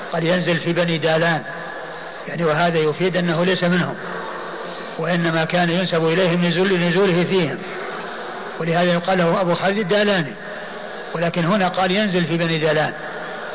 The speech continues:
أي أن نسبته إليهم للمجاورة ولكونه،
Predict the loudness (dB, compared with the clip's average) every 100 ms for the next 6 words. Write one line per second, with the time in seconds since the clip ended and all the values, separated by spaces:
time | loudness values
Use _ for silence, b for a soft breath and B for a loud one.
0 | -10 -12 -6 0 2 2 0 0 0 0
1 | 2 4 4 2 -2 -6 -8 -8 -8 -8
2 | -4 2 2 2 2 4 4 2 0 -2
3 | -8 -10 -10 -10 -10 -4 0 2 2 2
4 | 2 2 0 0 -2